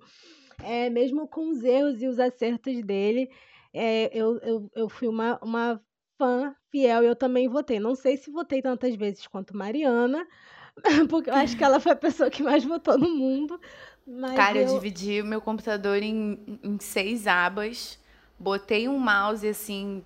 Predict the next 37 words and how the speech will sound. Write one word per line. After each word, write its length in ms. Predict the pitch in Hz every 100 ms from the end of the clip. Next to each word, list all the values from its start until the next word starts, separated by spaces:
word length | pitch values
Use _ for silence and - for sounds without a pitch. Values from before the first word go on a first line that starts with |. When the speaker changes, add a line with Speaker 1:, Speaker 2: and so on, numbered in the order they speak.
| -
Speaker 2:
portátil 1040 | 190 - - 185 175 208 - 240 233 233 -
e 340 | 214 247 240
ia 120 | 196
diretaço. 680 | 185 196 214 - 190 185 -
Botei 260 | 180 185 208
um 40 |
negócio 340 | 226 226 226 -
pra 160 | 220
ouvir 400 | 208 180 180 196
e 20 |
ficava 380 | 208 226 202 175
tá, 180 | - 220
tá, 160 | - 208
tá, 160 | 214
tá, 180 | 214 214
tá, 140 | 214
tá, 0 |
tá, 260 | 214 220 214
tá. 200 | 226 214 - - - - _ _
E 100 | 185
aí 280 | 185 196 196
votava, 600 | 180 196 202 208 196 190
votei 280 | 185 190 214
muito, 380 | 220 180 170
muito, 240 | 175 190 196
muito, 240 | 190 190
muito 160 | 202 208
mesmo. 400 | 180 165 160 165 _
Me 120 | 190 180
sinto 380 | - 180 185
responsável 880 | 196 190 196 - 226 226 185 165 165
pela 240 | 165 165 170
permanência 640 | 180 180 175 160 165 -
dele 260 | - 139 90
na 120 | -
<laughs> 0 |
casa. 560 | - - 247 240 -